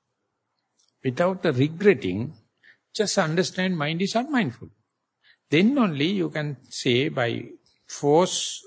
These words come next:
or automatically whether the mind will come back home. So most important thing is,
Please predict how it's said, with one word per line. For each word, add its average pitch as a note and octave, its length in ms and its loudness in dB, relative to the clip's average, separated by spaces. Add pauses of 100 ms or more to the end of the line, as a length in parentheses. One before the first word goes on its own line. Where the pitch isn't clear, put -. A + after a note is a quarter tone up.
(140)
or B2 180 -4
automatically D#3 880 0 (340)
whether C#3 220 0
the C#3 120 -6
mind B2+ 280 0
will C#3 120 0
come A#2+ 200 -6
back A#2+ 220 -2
home. C3+ 340 -2 (1120)
So B2 140 -14
most B2+ 400 0
important E3+ 520 0
thing E3 160 -4
is, B2+ 420 0